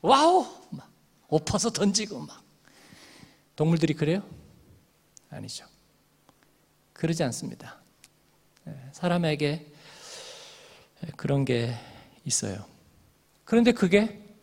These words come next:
잠깐의, 잠깐의 스위치 하나 살짝 돌리면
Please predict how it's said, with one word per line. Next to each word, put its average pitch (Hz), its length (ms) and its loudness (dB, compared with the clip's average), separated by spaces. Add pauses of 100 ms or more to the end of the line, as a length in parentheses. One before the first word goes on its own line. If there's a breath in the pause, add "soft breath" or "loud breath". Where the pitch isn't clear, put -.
(1300)
잠깐의, 143 760 2 (640 soft breath)
잠깐의 214 840 6
스위치 - 400 4
하나 175 480 4
살짝 - 640 4
돌리면 170 540 6